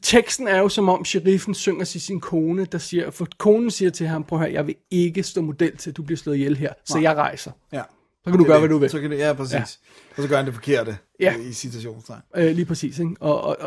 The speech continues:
Speaker 1: og det, det er bare sådan en forfærdelige sang. Det er sådan en rigtig, øh, folk,
Speaker 2: Ja.
Speaker 1: folks, øh,
Speaker 2: Ja, ja, ja.
Speaker 1: song der, ikke? Og sådan noget, og det, det, men,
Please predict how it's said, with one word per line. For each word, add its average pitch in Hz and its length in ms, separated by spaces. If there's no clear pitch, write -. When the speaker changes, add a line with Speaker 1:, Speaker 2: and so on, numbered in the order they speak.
Speaker 1:
og - 120
det, 170 180
det 180 60
er - 40
bare - 140
sådan 175 120
en 165 40
forfærdelige - 640
sang. - 180
Det 139 80
er 160 60
sådan 175 120
en 165 60
rigtig, 170 400
øh, 143 360
folk, 160 180
Speaker 2:
Ja. - 40
Speaker 1:
folks, - 460
øh, 196 60
Speaker 2:
Ja, 151 60
ja, 170 60
ja. 165 60
Speaker 1:
song 160 500
der, 170 140
ikke? 180 160
Og 165 60
sådan 185 100
noget, - 120
og 139 100
det, 165 80
det, 185 120
men, 180 220